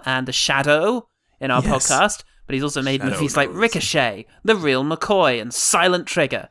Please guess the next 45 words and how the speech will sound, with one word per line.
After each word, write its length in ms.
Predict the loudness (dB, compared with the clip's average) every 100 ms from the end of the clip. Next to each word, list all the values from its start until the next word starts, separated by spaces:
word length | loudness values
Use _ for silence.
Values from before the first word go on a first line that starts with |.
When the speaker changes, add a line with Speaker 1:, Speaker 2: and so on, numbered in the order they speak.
| _ _ _ -8
Speaker 1:
And 100 | -2
Speaker 2:
The 40 |
Speaker 1:
then 100 | 0
Speaker 2:
Real 80 | 0
Speaker 1:
eventually 320 | 0 -2 -2
Speaker 2:
McCahey 20 | -2
it 40 |
was 120 | -6
meant 140 | -8 -8
to 60 |
be. 140 | -10 -12 _
Speaker 1:
The 100 | -10
Real 160 | -4 -2
McCahey, 560 | -2 0 0 0 -2 -2
<laughs> 0 |
fuck 340 | -4 -4 -4
me. 220 | -4 -2 -2
Speaker 2:
<laughs> 40 | -6 -8 -12 -2
Speaker 1:
Um, 480 | 2 4 2 0 -8 _ -12 -10
so, 360 | -4 2 4 4
yeah, 200 | 0 -4
he's, 380 | -4 -6 -6 -10 -16 _
yeah, 220 | -2 0
he's 180 | 0 -2
a 40 | 0
lot 140 | -2
of 60 | -2
fun. 280 | -8 -10 -14 -10
His 140 | -6
movies 280 | -2 -2 -2
are 60 | -2
a 60 |
lot 100 | -4 -4
of 60 |
fun, 200 | -4 -4
and 80 | -4
I 60 | -6
especially 500 | -6 -4 -2 -2 -4
recommend 300 | -6 -8 -10
The 60 |
Shadow 400 | -8 -6 -6 -10
for 180 | -14 -14
a 40 | -14
little 240 | -12 -12
slice 480 | -12 -12 -12 -14